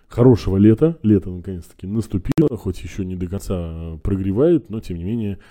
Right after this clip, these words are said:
лето наступило, а, как говорится, лето — это маленькая жизнь, поэтому мы желаем нашим слушателям, наверное, максимального хорошего настроения,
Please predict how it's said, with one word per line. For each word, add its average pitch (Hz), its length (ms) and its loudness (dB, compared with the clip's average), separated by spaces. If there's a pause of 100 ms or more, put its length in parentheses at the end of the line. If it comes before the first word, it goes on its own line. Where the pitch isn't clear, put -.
(280)
лето 101 300 4
наступило, 98 560 -2
а, 98 100 -12
как 95 140 -10
говорится, 90 500 -6
лето — 98 420 4
это 80 340 -12 (240)
маленькая 82 680 -8
жизнь, 180 360 2 (460)
поэтому 120 720 2
мы 92 380 -6
желаем 92 420 -6
нашим 85 320 -10
слушателям, 92 760 0
наверное, 95 560 -2 (340)
максимального 85 760 -4
хорошего 92 400 -4
настроения, 127 720 0